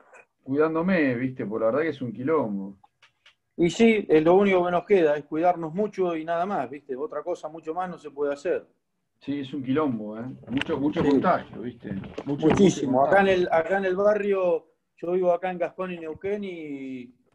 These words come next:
Speaker 2: mucho contagio en todo el barrio, ¿viste? Pero
Speaker 1: Claro.
Speaker 2: muchísimo.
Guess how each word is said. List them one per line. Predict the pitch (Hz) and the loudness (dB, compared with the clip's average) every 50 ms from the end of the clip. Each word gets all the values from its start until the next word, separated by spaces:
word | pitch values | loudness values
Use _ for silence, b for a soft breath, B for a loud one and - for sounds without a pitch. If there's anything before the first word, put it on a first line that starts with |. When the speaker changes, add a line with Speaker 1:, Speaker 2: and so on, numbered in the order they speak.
| _ _ _ | _ _ _
Speaker 2:
mucho | - 160 208 208 196 202 196 165 | 2 4 4 4 4 4 2 0
contagio | 165 165 - 196 185 - 165 160 | 0 0 0 0 0 0 -2 -8
en | 156 | -8
todo | 151 170 170 160 | -4 -4 -4 -2
el | 156 | -2
barrio, | 151 139 120 113 113 110 107 | -4 -4 -6 -6 -10 -12 -12
¿viste? | 120 117 - - - | -12 -14 -14 -16 -14
Pero | - 131 131 127 135 | -10 -6 -6 -4 -4
Speaker 1:
Claro. | 143 147 151 139 | -2 0 0 0
Speaker 2:
muchísimo. | 127 110 101 - 101 - - | -2 -4 -8 -12 -12 -14 -18